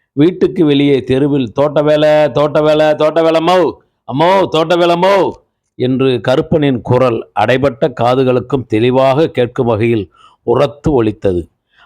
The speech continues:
மதிய உணவு தயாரிக்கும் மும்முரத்தில் இருந்த என் மனைவி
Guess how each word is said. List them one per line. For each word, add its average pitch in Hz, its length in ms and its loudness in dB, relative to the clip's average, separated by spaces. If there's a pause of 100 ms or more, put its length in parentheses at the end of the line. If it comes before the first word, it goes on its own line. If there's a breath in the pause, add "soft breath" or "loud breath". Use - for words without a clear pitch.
மதிய 156 340 2
உணவு 165 280 2
தயாரிக்கும் 139 640 0
மும்முரத்தில் 143 500 0
இருந்த 131 280 0
என் 117 140 0
மனைவி 110 560 -2